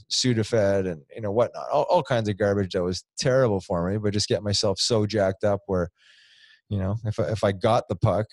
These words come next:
um, I, I, you know, have so much, you know, so much jitters that I would, you know, just wanna get rid of the puck. So it was, um, you know, it was counterintuitive to being a hockey player, but,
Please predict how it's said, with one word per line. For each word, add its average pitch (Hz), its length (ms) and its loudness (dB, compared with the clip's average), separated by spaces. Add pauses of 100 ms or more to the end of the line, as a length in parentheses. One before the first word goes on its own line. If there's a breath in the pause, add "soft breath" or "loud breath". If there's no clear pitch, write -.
(540)
um, 90 540 -2
I, 104 80 0
I, 110 280 0
you 107 280 -2
know, 101 140 0
have 104 120 0
so 113 220 2
much, 98 440 -4
you 104 140 -8
know, 95 280 -4
so 110 200 -2
much 101 300 -4
jitters 107 540 0
that 92 260 0
I 87 160 0
would, 95 180 -8 (200)
you 98 80 -10
know, 92 120 -6
just 104 200 -6
wanna 104 160 0
get 92 120 -2
rid 110 140 4
of 110 60 2
the 92 80 -2
puck. 90 280 0
So 95 320 2
it 95 40 0
was, 92 280 -2 (720 soft breath)
um, 90 400 -2
you 117 80 -2
know, 104 100 2
it - 20 4
was 104 100 2
counterintuitive 123 640 2
to - 100 -4
being 104 220 0
a 92 40 -2
hockey 101 420 -2
player, 117 480 0 (100)
but, 92 320 -2